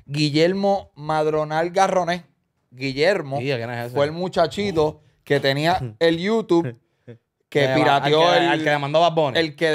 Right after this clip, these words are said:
Speaker 1: dem-, el que Bad Bunny supuestamente demandó. Eh, pues leí todos los comments porque ¿qué, qué, qué hay que hacer? Hay una hora de mi vida nueva leyendo comments.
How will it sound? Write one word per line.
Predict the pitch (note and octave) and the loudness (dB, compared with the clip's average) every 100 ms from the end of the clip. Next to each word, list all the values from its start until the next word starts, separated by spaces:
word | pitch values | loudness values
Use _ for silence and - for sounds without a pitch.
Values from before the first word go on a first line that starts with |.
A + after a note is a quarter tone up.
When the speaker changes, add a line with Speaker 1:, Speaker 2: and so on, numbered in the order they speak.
| D3+ | 0
Speaker 1:
dem-, | C#3+ | -4
el | C#3+ C3+ | -6 -2
que | C#3+ | 0
Bad | C#3 | 0
Bunny | C3 C#3 D3+ | 0 -4 -4
supuestamente | D#3+ D#3 D3+ C#3+ C#3 C#3 | -4 -4 -2 -4 -6 -6
demandó. | C3+ C3 A#2 F#2+ F2+ _ _ _ _ _ _ _ _ - _ _ _ - _ | -6 -6 -10 -14 -20 _ _ _ _ _ _ _ _ -20 _ _ _ -20 _
Eh, | C3 B2 A#2+ A2 G#2 G2+ - | -6 -4 -4 -8 -10 -12 -12
pues | - A#2+ - _ _ | -6 -6 -6 _ _
leí | C#3 C3+ C3 D3+ | -4 0 0 -2
todos | C#3 D3 | -2 -2
los | D#3+ | -4
comments | F#3+ G3+ D#3 | -8 -10 -10
porque | G#2+ F#2 _ _ _ _ _ | -16 -18 _ _ _ _ _
¿qué, | - D#3 C#3 | -10 -8 -8
qué, | C#3+ C#3+ C#3+ | -12 -14 -10
qué | |
hay | C#3 | -10
que | C#3 | -6
hacer? | D#3+ E3+ | -4 -2
Hay | D3 | -4
una | B2+ C#3+ | -4 -4
hora | D3+ D#3 D3+ | -2 0 -2
de | D3 | -6
mi | |
vida | C#3+ D3+ D3+ | -8 -6 -4
nueva | C3+ C#3+ D3 B2 | -6 -6 -4 -4
leyendo | A2+ A#2+ B2 C3 | -6 -12 -12 -14
comments. | C3+ C3 F#2+ _ _ | -14 -16 -18 _ _